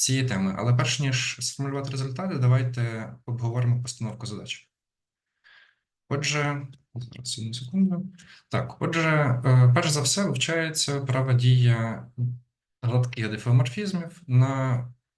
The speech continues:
просторі гладких функцій на певній зв'язній компактній поверхні. То М — це зв'язна компактна поверхня, під гладкістю ми маємо на увазі це нескінченність.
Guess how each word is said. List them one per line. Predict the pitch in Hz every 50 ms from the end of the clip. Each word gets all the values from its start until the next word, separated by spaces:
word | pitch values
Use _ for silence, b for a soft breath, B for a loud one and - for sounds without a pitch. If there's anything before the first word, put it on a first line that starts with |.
| _ _ _ _ _ _
просторі | 139 135 147 151 - - - 131 123 123
гладких | 117 120 120 120 120 - - 113 -
функцій | - - 185 208 208 - - - 156 147
на | 131 127 123 123
певній | 123 156 165 165 160 151 139
зв'язній | 120 123 117 120 127 131 127 131 123 123
компактній | 117 110 - 113 104 - - 113
поверхні. | - - 101 87 - - - - 123 123 - - - _ B B B B B B B B B _ _ _
То | 107 - -
М — | 123 120 117 - -
це | 120 113
зв'язна | 113 117 120 117 120 131
компактна | - - 151 151 160 156 - 170
поверхня, | 175 190 202 220 - - - 156 151 143 127
під | 127 131
гладкістю | 127 123 127 123 123 123 123 123 - 123
ми | 113 110
маємо | 113 113 110 110 110 110
на | 110 110 110
увазі | 107 107 101 -
це | - - 123
нескінченність. | 123 123 120 - 135 123 - 202 220 208 190 185 - - - _